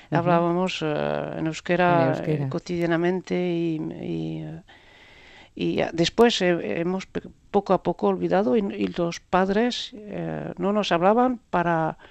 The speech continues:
Speaker 1: Para que aprendierais
Speaker 2: para,
Speaker 1: francés.
Speaker 2: para, sí, sí, para,
Speaker 1: Mm.
Speaker 2: porque creo que en Francia hay una ideología lingüística que es, eh, a, a, que va contra de todas las teorías,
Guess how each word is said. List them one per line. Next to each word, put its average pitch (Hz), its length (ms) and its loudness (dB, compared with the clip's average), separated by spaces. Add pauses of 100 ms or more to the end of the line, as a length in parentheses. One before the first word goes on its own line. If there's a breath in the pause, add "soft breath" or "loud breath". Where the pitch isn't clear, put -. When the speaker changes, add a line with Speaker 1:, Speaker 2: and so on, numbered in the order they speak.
(500 loud breath)
Speaker 1:
Para 156 160 4
que 156 80 2
aprendierais 151 480 6
Speaker 2:
para, 180 180 4
Speaker 1:
francés. 165 40 0
Speaker 2:
para, 190 260 10
sí, 185 340 2
sí, 180 200 0
para, 175 300 0
Speaker 1:
Mm. - 40 -4
Speaker 2:
porque 196 560 2
creo 208 240 2
que 185 220 0
en 180 100 0
Francia 196 360 0
hay 190 120 2
una 185 180 -2
ideología 180 720 0 (800)
lingüística 180 800 2
que 165 200 -4
es, - 180 -10
eh, 156 180 -6
a, 147 340 -6 (200 soft breath)
a, 156 100 -6 (420)
que 180 120 0
va 170 180 6
contra 180 440 0
de 160 120 -2
todas 170 380 -4
las 160 240 -8
teorías, 185 560 0